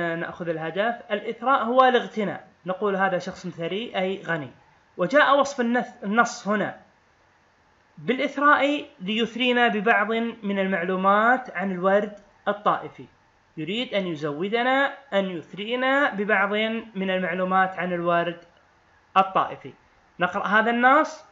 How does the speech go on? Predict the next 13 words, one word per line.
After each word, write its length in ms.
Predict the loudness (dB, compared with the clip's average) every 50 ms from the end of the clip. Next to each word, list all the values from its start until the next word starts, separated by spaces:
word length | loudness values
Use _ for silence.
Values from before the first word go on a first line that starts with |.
| _ _ _ _ 2
ونعرف 560 | 2 4 4 4 2 2 2 0 0 0 0
هذه 240 | 0 0 2 0 -4
المعلومات 840 | -4 -4 -4 -2 -2 -2 0 2 2 2 4 2 2 0 -6 -14 -20 _ _ _ _ _ _ _ _
عن 180 | -2 -2 -2 -2
الورد 400 | -2 0 0 0 -2 -4 -8 -12
الطائفي. 560 | -14 -10 -8 -8 -8 -8 -10 -12 -16 -18 -20 -20 _ _ _ _ _ _ _ _ _ _ _ _ -4
آه، 260 | 0 0 0 4 4
أيضًا، 640 | 4 6 6 6 6 8 8 8 6 4 -2 -4 -8 -4
آه، 840 | 0 2 2 4 4 4 4 4 4 6 6 6 6 6 4 2 0
سنعمل 580 | 0 0 2 2 2 2 2 0 0 0 2
مقارنة 640 | 0 -2 6 8 8 10 10 8 6 4 4 2 2
بين 560 | 2 0 0 0 0 0 0 0 0 0 0 0
موصوفات 680 | 0 0 0 0 -4 -6 -2 0 0 0 0 0